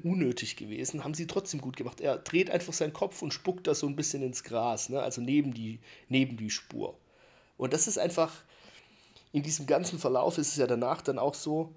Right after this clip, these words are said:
dass, dass, äh, Aragorn entscheiden muss im Prinzip, ob sie denn nachts schlafen oder nicht, im Buch zumindest. Und er entscheidet sich fürs Schlafen, weil sie so müde sind. Und am nächsten Tag steht er auf und weiß, die sind weitergelaufen durch die Nacht. Ja?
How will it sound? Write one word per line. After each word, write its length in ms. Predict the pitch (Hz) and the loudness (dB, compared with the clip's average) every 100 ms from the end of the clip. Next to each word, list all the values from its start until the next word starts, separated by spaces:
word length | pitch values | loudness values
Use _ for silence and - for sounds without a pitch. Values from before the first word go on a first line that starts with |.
| _ | _
dass, 440 | 123 120 - - _ | 0 0 -2 -8 _
dass, 360 | 117 117 - - | 2 2 0 0
äh, 260 | 110 107 - | 2 2 2
Aragorn 440 | 131 143 135 127 | 2 2 2 2
entscheiden 600 | 123 - 123 147 190 151 | 2 0 2 2 2 0
muss 240 | 151 160 | -2 -2
im 100 | - | -4
Prinzip, 440 | 131 139 135 165 - | -4 -6 0 -2 0
ob 160 | 135 | -2
sie 260 | - 139 131 | -2 -6 -2
denn 220 | 127 123 | 0 2
nachts 420 | 120 139 - - - | 4 2 -2 -4 -2
schlafen 540 | 110 110 156 - 151 | 0 0 0 0 0
oder 200 | 135 131 | 2 2
nicht, 420 | 127 147 - - | 2 -2 -4 -10
im 100 | 110 | -12
Buch 200 | 110 143 | -8 -8
zumindest. 540 | - 120 107 101 - - _ - - - | -6 -4 -4 -6 -12 -20 _ -20 -16 -4
Und 100 | 123 | 0
er 60 | |
entscheidet 480 | 123 - 127 160 160 | 2 4 4 4 2
sich 140 | 147 | -4
fürs 180 | - 127 | -4 -4
Schlafen, 400 | - 131 135 135 | -2 0 0 0
weil 140 | 123 120 | -2 -2
sie 80 | |
so 120 | 120 135 | -2 -2
müde 320 | 135 151 147 | -2 -4 -6
sind. 360 | - 156 175 175 - - | -4 -6 -6 -12 -16 -4
Und 60 | 120 | 0
am 80 | |
nächsten 260 | 127 131 - | 0 -2 -6
Tag 220 | - 135 | -4 -4
steht 160 | - 131 | -2 2
er 100 | 92 | 4
auf 220 | 123 135 | 2 0
und 100 | 117 | -4
weiß, 300 | 107 123 123 | 0 0 -2
die 100 | 131 | -6
sind 280 | 123 123 113 | -6 -6 -2
weitergelaufen 600 | 110 113 107 98 98 113 | -2 -2 -6 -6 -8 -10
durch 160 | - | -12
die 160 | - 117 | -14 -14
Nacht. 300 | - - - | -14 -14 -8
Ja? 120 | 120 | -8